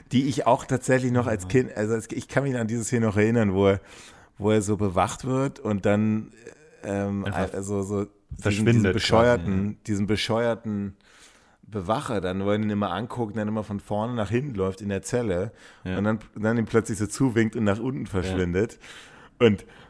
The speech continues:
Speaker 1: welcher, also es gibt ja, also wie bescheuert muss
Speaker 2: Ja.
Speaker 1: man sein, dann sich zu überlegen, hey, jetzt mache ich mal die Tür auf,
Speaker 2: Ja.
Speaker 1: weil irgendwie wirk-,
Speaker 2: Und
Speaker 1: könnte
Speaker 2: guck
Speaker 1: er
Speaker 2: nicht
Speaker 1: jetzt ja
Speaker 2: nach
Speaker 1: verschwunden
Speaker 2: oben.
Speaker 1: sein. Und guck nicht nach
Speaker 2: Ja.
Speaker 1: oben, genau. Und,
Speaker 2: Aber,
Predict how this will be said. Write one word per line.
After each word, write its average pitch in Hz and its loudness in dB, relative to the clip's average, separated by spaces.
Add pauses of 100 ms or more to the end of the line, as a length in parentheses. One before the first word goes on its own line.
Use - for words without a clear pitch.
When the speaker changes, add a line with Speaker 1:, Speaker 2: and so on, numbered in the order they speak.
(300)
Speaker 1:
welcher, 127 4
also 117 2
es 120 4
gibt 135 -2
ja, 131 6
also 113 0
wie 113 -8
bescheuert 135 4
muss 117 0
Speaker 2:
Ja. 113 4
Speaker 1:
man 104 2
sein, 113 2
dann 113 0
sich 113 -4
zu 123 -2
überlegen, 107 4
hey, 107 4
jetzt 104 0
mache 117 4
ich 113 2
mal 107 2
die 95 -2
Tür 143 2
auf, 92 -2
Speaker 2:
Ja. 107 2 (840)
Speaker 1:
weil 117 6
irgendwie 123 0
wirk-, 131 2
Speaker 2:
Und - -20
Speaker 1:
könnte 131 6
Speaker 2:
guck 120 10
Speaker 1:
er 104 4
Speaker 2:
nicht 117 6
Speaker 1:
jetzt - -
ja 110 8
Speaker 2:
nach 101 8
Speaker 1:
verschwunden 113 6
Speaker 2:
oben. 98 -4
Speaker 1:
sein. 87 -2 (760)
Und 131 0
guck 151 4
nicht 135 4
nach 113 4
Speaker 2:
Ja. 120 0
Speaker 1:
oben, 107 2
genau. 95 2
Und, 104 2 (100)
Speaker 2:
Aber, 107 2